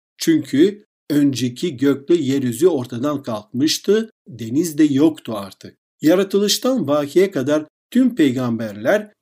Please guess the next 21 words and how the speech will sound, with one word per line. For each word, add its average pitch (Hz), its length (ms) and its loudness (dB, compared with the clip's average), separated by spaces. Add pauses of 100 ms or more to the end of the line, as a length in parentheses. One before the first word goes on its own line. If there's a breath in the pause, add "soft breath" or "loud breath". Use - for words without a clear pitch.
bizi 143 380 -2
cennette 139 580 0
ve 165 40 2
yeni 165 360 2
bir 135 200 -2
dünyaya 131 500 0
doğru 139 400 0 (160)
yönlendirirler. 135 920 0 (240)
Bu 226 160 0
peygamberler 143 760 2
yeni 165 420 -4
bir 135 200 -2
dünyada 113 720 -4 (220)
temiz 170 440 2
bir 135 120 2
hava 139 400 -2
ve 135 100 -4
suya 127 340 -2
sahip, 120 600 -4 (240)
savaş, 165 720 -2
suç - 500 0